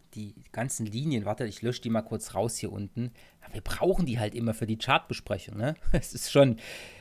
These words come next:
manchmal ist das schon tricky. Aber gut, Leute, passt auf. Wir haben hier den kleinen Aufwärtstrend am Laufen. Das ist das, was wir hier sehen. Ich skizziere es mal ganz kurz ein.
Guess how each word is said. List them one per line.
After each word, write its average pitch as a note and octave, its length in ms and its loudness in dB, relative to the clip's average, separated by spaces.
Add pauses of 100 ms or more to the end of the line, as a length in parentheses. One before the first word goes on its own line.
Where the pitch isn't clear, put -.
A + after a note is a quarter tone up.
(120)
manchmal C#3 560 8
ist - 240 -2
das C3+ 120 2
schon C3 200 4
tricky. C#3 400 2
Aber F#3 280 10
gut, G#3+ 380 8
Leute, D#3 360 8
passt - 280 2
auf. D3 320 2
Wir C#3+ 140 0
haben D#3+ 100 0
hier F3 220 -2
den G3 160 -2
kleinen D#3+ 400 2
Aufwärtstrend C3+ 640 -4
am A#2 100 -2
Laufen. G#2+ 360 0
Das A2+ 160 -6
ist - 180 -6
das, C#3+ 160 -2
was D3 180 -8
wir C3+ 60 -8
hier A#2+ 160 -4
sehen. A#2 380 2
Ich A2 120 -6
skizziere - 560 -2
es F#3 120 0
mal D3+ 100 2
ganz D3+ 260 0
kurz - 260 -4
ein. A#2+ 360 -2